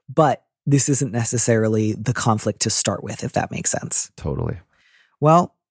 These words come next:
Speaker 1: Zach, thank you so much for joining us today. I, I appreciated your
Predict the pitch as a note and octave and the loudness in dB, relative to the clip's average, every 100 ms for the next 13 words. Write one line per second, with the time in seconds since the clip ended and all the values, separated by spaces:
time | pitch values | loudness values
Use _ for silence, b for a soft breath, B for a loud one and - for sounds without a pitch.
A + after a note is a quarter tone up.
0 | _ _ _ D3+ E3 F#3+ F3 - - G3 | _ _ _ -2 2 2 0 -4 0 2
1 | G3 F#3 - G#3+ G3+ F#3 F3 - D#3 D3 | 2 -2 0 2 2 2 -2 -4 0 2
2 | C3+ D3 D3 D3 C#3+ C3+ - C#3 C3+ C3 | 0 0 0 2 0 -2 0 2 4 2
3 | B2+ A#2+ A#2 B2 B2+ - D#3+ D3+ D#3 D3 | 2 -2 0 0 0 0 -2 0 2 2
4 | C#3 C3 B2 | 4 2 2